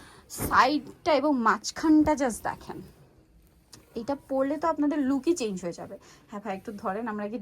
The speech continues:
ডিটেলস একটু দেখাই। দেখেন এটার যে প্রিন্টটা, মানে ড্রেস ওপেন না করলে বোঝাই যাচ্ছে না যে কতটা সুন্দর। গলাতে পুরোটা স্টোন আর মিররের কাজ, এবং এই স্টোনটা কিন্তু দেখেন গোল্ডেন কালার, দেখতে আরো বেশি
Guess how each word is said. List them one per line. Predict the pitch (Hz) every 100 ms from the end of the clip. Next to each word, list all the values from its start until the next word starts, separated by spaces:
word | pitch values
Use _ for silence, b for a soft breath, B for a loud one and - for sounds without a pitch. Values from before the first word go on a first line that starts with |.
| 214
ডিটেলস | 185 214 -
একটু | - 202
দেখাই। | - - 190
দেখেন | 190 - - B B B B
এটার | 220 247 262
যে | -
প্রিন্টটা, | - 302 330 - 208
মানে | 233 208
ড্রেস | 285 359 - 302
ওপেন | 339 427
না | 427 427
করলে | 427 269
বোঝাই | 262 311 294
যাচ্ছে | 180 - 202
না | 196
যে | 208
কতটা | 226 247 269 -
সুন্দর। | 349 330 285 196 - B B -
গলাতে | 254 269 339
পুরোটা | 359 339 359
স্টোন | - 349 330
আর | 339
মিররের | 294 294 320
কাজ, | 339 320
এবং | 277
এই | 277 -
স্টোনটা | 285 285 302
কিন্তু | 311 277
দেখেন | 262 320 240
গোল্ডেন | 226 247 277
কালার, | 185 185 185
দেখতে | 226 - 254
আরো | 262
বেশি | 226 269